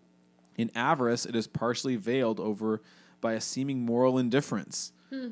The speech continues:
Speaker 1: that it shares with Enneagram Type Eight and constitutes a rebellion against its own excessive demands and accusations. While the depression in envy manifests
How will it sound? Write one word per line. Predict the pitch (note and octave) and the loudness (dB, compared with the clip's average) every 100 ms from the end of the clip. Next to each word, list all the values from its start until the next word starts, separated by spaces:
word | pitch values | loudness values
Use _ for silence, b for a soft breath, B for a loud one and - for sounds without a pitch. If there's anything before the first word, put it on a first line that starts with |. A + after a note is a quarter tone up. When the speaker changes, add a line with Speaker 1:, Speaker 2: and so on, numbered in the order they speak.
| - | -6
Speaker 1:
that | A#2 | -6
it | A2+ | -4
shares | - C3 B2+ B2 A2 | -2 2 2 2 0
with | A2 | -2
Enneagram | A2 A2 G#2+ G#2 | -2 -2 -2 -4
Type | G2+ G#2+ F#2+ _ | -4 -6 -6 _
Eight | A#2 F3+ B3 - - _ - | -4 -4 -4 -12 -18 _ -12
and | G#2 | -10
constitutes | - A2+ A#2+ A#2 B2 A#2 | -6 -8 -8 -8 -8 -4
a | |
rebellion | A2+ G#2+ G#2+ D#3 B2 | -4 -2 0 2 2
against | G#2+ G#2+ G#2+ | -2 -4 -6
its | G#2 - | -10 -6
own | A2+ | -4
excessive | G#2+ - A2 - G2 | -4 -4 -6 -6 -6
demands | G2 G2+ G2+ | -4 -4 -4
and | G2+ | -6
accusations. | F#2+ F#2+ A#2 C#3+ F#2+ - b b b b b - | -8 -4 -4 -2 -6 -12 b b b b b 2
While | B2 | 4
the | B2 | 4
depression | A#2 - E3+ F3 C#3 A#2 | 2 4 6 6 2 0
in | G#2+ G#2+ | 0 -2
envy | C#3 E3+ C#3+ G#2 G2+ | 0 2 2 0 0
manifests | G#2+ A#2+ B2 - A2 G#2+ - | 0 -2 -2 -2 -2 -4 -8